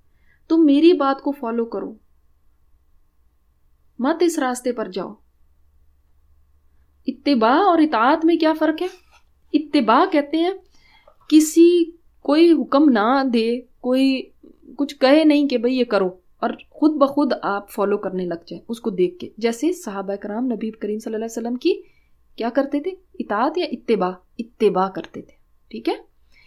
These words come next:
اتباع کرتے تھے، کیا مطلب؟ کہ آپ صلی اللہ علیہ وسلم کو جیسے دیکھتے تھے ویسے ہی کام شروع کر دیتے تھے۔ یہ نہیں کہ نبی کریم صلی اللہ علیہ وسلم کو کہنے کی نہیں ضرورت ہوتی تھی کہ یہ کرو،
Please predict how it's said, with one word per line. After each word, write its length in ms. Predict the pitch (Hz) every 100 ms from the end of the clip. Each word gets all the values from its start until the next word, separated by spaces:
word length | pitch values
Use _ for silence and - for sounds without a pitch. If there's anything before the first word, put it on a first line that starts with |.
| _ -
اتباع 500 | 226 - 226 220 285
کرتے 260 | 285 285
تھے، 140 | 294 302
کیا 160 | 294
مطلب؟ 300 | 302 311 370 381 _
کہ 80 | 233
آپ 140 | 196
صلی 160 | - 220
اللہ 100 | 220
علیہ 180 | 214 220
وسلم 160 | 226
کو 100 | 240
جیسے 360 | 214 202 220 285
دیکھتے 380 | 208 220 - 311
تھے 100 | 277
ویسے 260 | 294 294
ہی 60 | 320
کام 260 | 277 254
شروع 200 | 247 240
کر 140 | 233 190
دیتے 200 | 190 -
تھے۔ 140 | - - _ _
یہ 160 | 254 320
نہیں 180 | 370 403
کہ 100 | 349
نبی 240 | 269 269
کریم 180 | 269 262
صلی 160 | 262 254
اللہ 120 | 262
علیہ 140 | 262
وسلم 240 | 269 277 277
کو 120 | 302
کہنے 460 | 285 302 330 349
کی 100 | 339
نہیں 140 | 330 349
ضرورت 360 | 302 262 269
ہوتی 160 | 262 -
تھی 120 | 269
کہ 100 | 254
یہ 180 | 247 254
کرو، 420 | 277 214 208 190